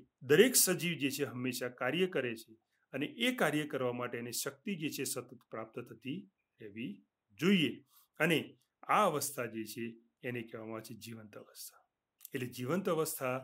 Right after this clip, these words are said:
એ એક અસંતુલિત સ્થાયી અવસ્થા છે જેનાથી સજીવ જે છે એ કાર્ય કરી શકે છે. જૈવિક પ્રક્રિયા એ સતત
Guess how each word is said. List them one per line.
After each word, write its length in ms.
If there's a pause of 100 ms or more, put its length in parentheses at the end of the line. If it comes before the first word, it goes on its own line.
(280)
એ 160
એક 100 (140)
અસંતુલિત 680
સ્થાયી 420
અવસ્થા 340
છે 140 (400)
જેનાથી 540 (260)
સજીવ 480
જે 180
છે 180 (360)
એ 120 (360)
કાર્ય 380 (340)
કરી 360
શકે 280
છે. 160 (1900)
જૈવિક 380
પ્રક્રિયા 560 (220)
એ 120
સતત 440